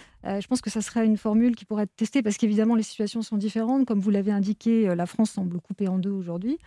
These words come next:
Euh, et ça permettrait, euh, en plus de donner en fait une marge de manœuvre aux élus locaux, euh, de, de, d'a-, d'a-, d'introduire un travail commun entre l'échelon local et le gouvernement,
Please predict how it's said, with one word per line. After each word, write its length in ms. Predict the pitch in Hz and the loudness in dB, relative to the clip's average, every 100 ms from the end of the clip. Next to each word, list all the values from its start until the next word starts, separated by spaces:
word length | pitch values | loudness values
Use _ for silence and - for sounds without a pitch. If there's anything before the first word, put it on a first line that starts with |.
| - - - - | -20 -20 -18 -4
Euh, 280 | 180 185 185 | -2 0 0
et 140 | 220 226 | 0 0
ça 180 | 277 | 0
permettrait, 800 | - 269 277 269 - 262 233 - _ - | 0 2 2 2 0 2 2 -2 _ -2
euh, 160 | 208 214 | -2 2
en 80 | 233 | 0
plus 420 | - 302 359 - | 2 0 2 0
de 240 | 208 190 208 | 0 4 4
donner 480 | 240 262 269 254 - - - _ | 6 6 4 2 -2 -14 -20 _
en 80 | 202 | -6
fait 320 | 190 285 269 | 0 0 2
une 100 | 214 | 2
marge 160 | 240 285 | 2 2
de 60 | 240 | 2
manœuvre 340 | 226 233 220 | 2 0 0
aux 20 | |
élus 240 | 202 202 202 | 2 4 4
locaux, 380 | 208 285 392 - - - - - | 0 -2 -4 -6 -20 -20 -16 -4
euh, 180 | 196 196 | 0 0
de, 260 | 185 214 208 | 2 0 2
de, 260 | 202 202 | 0 0
d'a-, 180 | 196 233 214 233 269 | 0 -2 -6 -12 -6
d'a-, 120 | 247 247 | -2 0
d'introduire 380 | 254 - 285 | 0 2 2
un 80 | 254 | 2
travail 320 | - 262 254 220 | 2 2 2 4
commun 400 | 285 277 285 262 | 4 6 6 4
entre 560 | 208 - - 226 214 | 0 -2 0 2 4
l'échelon 360 | 208 240 - 262 | 4 4 4 4
local 540 | 247 226 262 247 233 208 | 4 2 0 0 0 2
et 100 | 233 | 2
le 60 | |
gouvernement, 680 | 208 226 220 220 233 262 349 | 4 4 4 4 4 2 0